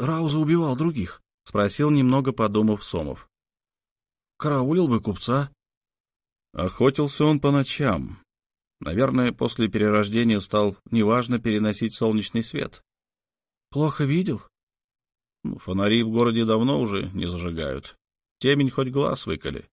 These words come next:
Но, заметь, убивал он только мужчин. Сомов кивнул. «Да, наверное, все так». Он помолчал. «А почему притворяющиеся священником и звонарем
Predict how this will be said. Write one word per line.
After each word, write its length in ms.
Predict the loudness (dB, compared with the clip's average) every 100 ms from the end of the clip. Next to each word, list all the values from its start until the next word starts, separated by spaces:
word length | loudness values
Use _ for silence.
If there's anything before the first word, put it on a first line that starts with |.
| _ _ _ _ _ -8
Но, 240 | -2 0
заметь, 520 | 2 2 4 2 -4 -6
убивал 600 | -4 0 2 2 0 0
он 160 | -2 -2
только 320 | -8 -8 -6
мужчин. 460 | -6 -6 -10 -12 -14 _ _ _ _ _ _ _ _
Сомов 340 | -4 0 0
кивнул. 440 | -2 -4 -4 -8 -12 _ _ _ _ _ _ _ _ _ _ _ _ _
«Да, 380 | -6 -2 -2 0
наверное, 440 | 0 2 0 0 -2
все 180 | -4
так». 320 | -4 -4 -6 _ _ _ _ _
Он 160 | -2 0
помолчал. 600 | 0 0 0 -4 -6 -10 _ _ _ _ _ _ _ _ _
«А 80 | -10
почему 400 | -8 -4 -2 0
притворяющиеся 1000 | -2 -2 -2 -2 0 -2 -2 -6 -4 -8
священником 880 | -4 -4 -2 -2 0 0 -2 -8 -10 _
и 100 | -4
звонарем 640 | 0 0 2 0 0 -2